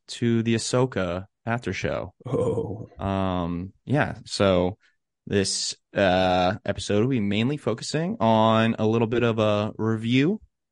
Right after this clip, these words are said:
Speaker 1: our take, our highlights of the Ahsoka series that just finished up last week.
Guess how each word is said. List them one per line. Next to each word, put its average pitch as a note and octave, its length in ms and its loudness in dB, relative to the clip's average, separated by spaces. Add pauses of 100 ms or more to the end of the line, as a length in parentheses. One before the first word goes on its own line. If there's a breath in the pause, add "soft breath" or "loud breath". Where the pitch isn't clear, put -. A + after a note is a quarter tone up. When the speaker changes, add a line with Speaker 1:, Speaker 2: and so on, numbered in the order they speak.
(380)
Speaker 1:
our G#2 420 -2
take, B2 380 -6 (320)
our G2+ 600 2 (180)
highlights C#3 680 0 (500)
of G2+ 560 2 (140)
the G#2+ 140 -2
Ahsoka G#2 300 0
series A2+ 420 0
that G2 140 0
just F2+ 220 -4
finished G2 280 -4
up F#2+ 160 0
last F#2 280 0
week. C3+ 320 0